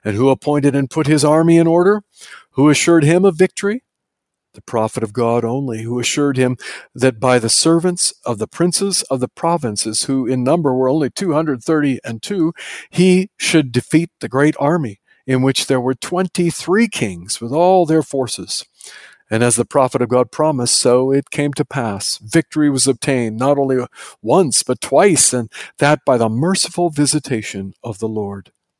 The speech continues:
But how did Ahab visit God again for his great benefit received? Did he remove his idolatry?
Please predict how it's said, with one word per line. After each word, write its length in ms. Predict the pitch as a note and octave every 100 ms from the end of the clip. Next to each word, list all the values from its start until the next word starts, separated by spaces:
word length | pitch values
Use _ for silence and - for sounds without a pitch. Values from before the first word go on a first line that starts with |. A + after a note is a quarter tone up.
| _ _ - - _ _ -
But 140 | E3
how 200 | - E3
did 140 | E3+ D#3
Ahab 480 | D#3+ D#3 C#3+ A2+
visit 320 | A2 B2+ C#3 A#2+
God 340 | B2 C3 C3+
again 360 | A#2 B2+ E3+ F3
for 180 | A#2
his 160 | G2+ A2
great 300 | B2 B2+ -
benefit 360 | C3 C3+ - C3
received? 580 | C#3 - G3 E3 - _ _ _ -
Did 140 | A2+
he 40 | A2
remove 480 | G#2+ A2+ B2+ C#3+
his 140 | D3 D3
idolatry? 640 | D3 C#3+ D3+ E3+ - A3+